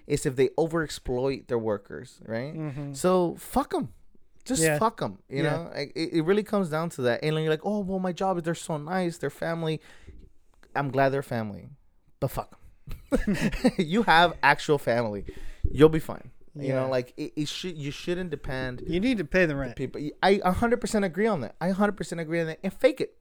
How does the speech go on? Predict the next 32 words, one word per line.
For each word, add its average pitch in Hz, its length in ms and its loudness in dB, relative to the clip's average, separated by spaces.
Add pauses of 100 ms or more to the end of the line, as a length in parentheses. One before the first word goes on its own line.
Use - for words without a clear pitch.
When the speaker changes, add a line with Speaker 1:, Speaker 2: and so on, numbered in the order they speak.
Speaker 1:
Fake 240 220 -2
it 240 60 -2
till 254 120 -4
you 233 100 -2
make 160 240 2
it. - 120 -12 (380)
Go 214 180 4
in 214 100 4
there, 208 160 2
smile 180 380 0
at - 80 -4
everybody, 147 400 -2
treat 151 260 -6
everybody 139 400 -2
nice. 110 300 -10
I'm 127 100 -6
not 131 120 -6
saying 127 260 -4
be 120 100 -2
an 123 80 0
asshole 117 240 -2
to - 140 -4
your 107 100 2
coworkers. 123 720 2
That 131 120 2
is 113 80 0
not 123 220 -2
at 110 80 -2
all 110 160 -4
what 95 100 -4
I'm 85 100 -12
saying. - 340 -10